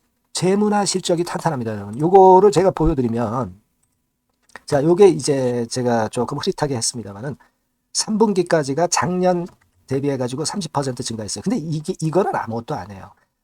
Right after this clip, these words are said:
사 분기 실적이 폭증이 여러분 예상이 되는 거예요.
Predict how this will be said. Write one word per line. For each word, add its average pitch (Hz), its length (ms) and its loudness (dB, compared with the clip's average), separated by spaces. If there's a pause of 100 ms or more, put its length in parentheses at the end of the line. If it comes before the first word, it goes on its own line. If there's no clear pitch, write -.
사 - 240 -2
분기 190 320 -2
실적이 160 540 -2
폭증이 185 680 -2
여러분 139 280 -4
예상이 135 420 -4
되는 170 260 -2
거예요. 98 380 -10